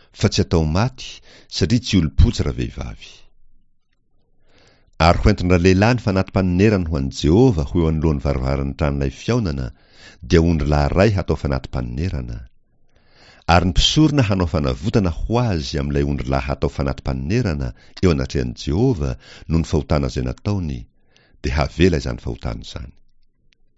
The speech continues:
Ary raha tonga any amin'ny tany ianareo ka mamboly hazo fihinam-boa, dia hataonareo ho toy ny tsy voafora ny voany. Telo taona no hataonareo ho toy ny tsy voafora izy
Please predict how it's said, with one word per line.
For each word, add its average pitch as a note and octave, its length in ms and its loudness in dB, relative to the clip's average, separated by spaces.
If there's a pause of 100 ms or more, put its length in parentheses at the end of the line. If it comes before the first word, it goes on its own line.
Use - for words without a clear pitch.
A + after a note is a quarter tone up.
(880)
Ary D#2+ 140 6
raha F2 180 2
tonga F2 220 2
any E2+ 80 4
amin'ny - 160 -6
tany A2+ 240 2
ianareo A2 340 2
ka G2 120 -2
mamboly D#2 440 0
hazo D#2+ 300 0
fihinam-boa, E2 560 0 (440)
dia E2 140 4
hataonareo F#2+ 480 4
ho F#2+ 80 -2 (140)
toy G2+ 160 6
ny - 80 -2
tsy - 180 -2
voafora G2 600 0
ny C#2 100 -2 (140)
voany. D#2 400 -2 (1080)
Telo F#2 320 4
taona C#3+ 280 4
no G2+ 120 2
hataonareo E2+ 600 2
ho F#2 100 -4
toy F2 160 -2
ny D#2 80 -2
tsy A#1+ 160 -8
voafora C#3 480 2
izy C3+ 480 -2